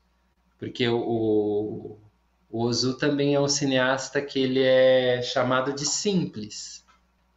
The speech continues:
E conseguir aquela simplicidade é de uma maestria muito grande, né? Porque simplicidade é difícil de conseguir na arte, né?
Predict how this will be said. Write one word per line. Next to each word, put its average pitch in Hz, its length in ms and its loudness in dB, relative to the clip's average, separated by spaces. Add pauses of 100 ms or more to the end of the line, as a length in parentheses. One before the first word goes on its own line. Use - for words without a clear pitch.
(440)
E 110 60 -10
conseguir 127 440 -2
aquela 120 260 -2
simplicidade 113 1160 -2
é 123 680 -2
de 120 120 -6
uma 123 140 0
maestria 127 720 0
muito 120 420 -2
grande, 113 480 -2
né? - 120 -4
Porque 110 260 -6
simplicidade 113 1300 -4 (540)
é 107 100 0
difícil 139 380 -2
de - 60 -8
conseguir 113 340 -4
na 98 180 0
arte, 92 400 -10
né? 98 320 -8